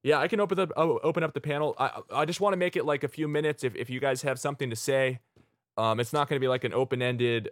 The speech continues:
uh, 'cause it, it doesn't work out well. The flow doesn't work as well as I would like, where I go through articles and people bring up points about 'em. It, it doesn't seem to work as well as I picture it could. All right, next up we have, uh, the National Guard.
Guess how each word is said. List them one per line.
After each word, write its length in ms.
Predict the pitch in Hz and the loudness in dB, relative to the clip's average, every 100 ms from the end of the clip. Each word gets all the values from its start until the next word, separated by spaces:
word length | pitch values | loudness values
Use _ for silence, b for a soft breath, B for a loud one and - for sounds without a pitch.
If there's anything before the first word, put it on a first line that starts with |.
| 104 | -2
uh, 300 | 110 104 98 - _ _ | 0 2 -2 -4 _ _
'cause 160 | - 127 | -4 -2
it, 100 | 117 | 0
it 80 | 135 | 2
doesn't 200 | 156 139 | 2 2
work 180 | 143 | 2
out 160 | 143 113 | 2 2
well. 140 | 120 | 2
The 100 | 113 | 0
flow 320 | 113 143 143 139 | -2 0 2 4
doesn't 240 | 120 117 | 2 0
work 220 | 110 117 | -2 -2
as 100 | 110 | -2
well 140 | 107 107 | 0 0
as 80 | |
I 60 | 101 | 0
would 140 | 95 | -2
like, 360 | 98 101 101 - _ _ - | 0 -2 -2 -8 _ _ -6
where 140 | 135 | 0
I 60 | 113 | 0
go 180 | 104 113 | 2 0
through 180 | 120 110 | 2 2
articles 500 | 110 110 110 107 104 | 2 0 -2 -2 -4
and 100 | 98 | -6
people 260 | 113 110 | -4 -4
bring 240 | 95 107 107 | -2 -2 0
up 160 | 104 | -2
points 280 | - 107 113 | -2 -4 -4
about 240 | 113 117 | -2 0
'em. 160 | 117 110 - - | 0 -4 -10 -6
It, 140 | 107 | -6
it 200 | - 107 | -6 -2
doesn't 200 | 120 117 | -2 -2
seem 220 | - 107 | -4 -4
to 60 | 95 | -4
work 280 | 95 95 98 | -4 -6 -8
as 100 | 95 | -6
well 240 | 98 95 _ _ _ _ - | -6 -6 _ _ _ _ -10
as 100 | 101 | -4
I 160 | 98 92 _ _ _ _ _ _ | -2 -4 _ _ _ _ _ _
picture 300 | - 110 - | -2 -2 -2
it 120 | - - | -6 -2
could. 320 | 113 92 92 _ _ _ _ _ _ _ _ | 0 2 0 _ _ _ _ _ _ _ _
All 140 | 131 | 4
right, 140 | 131 107 | 4 4
next 260 | 180 - | 2 2
up 180 | 190 190 | 2 2
we 100 | 151 | 0
have, 280 | 131 131 120 | 0 0 0
uh, 220 | 107 113 | 0 0
the 100 | 104 | 0
National 420 | 120 139 160 165 | 0 -2 -2 -4
Guard. 540 | 120 123 139 143 101 | -2 2 2 2 -2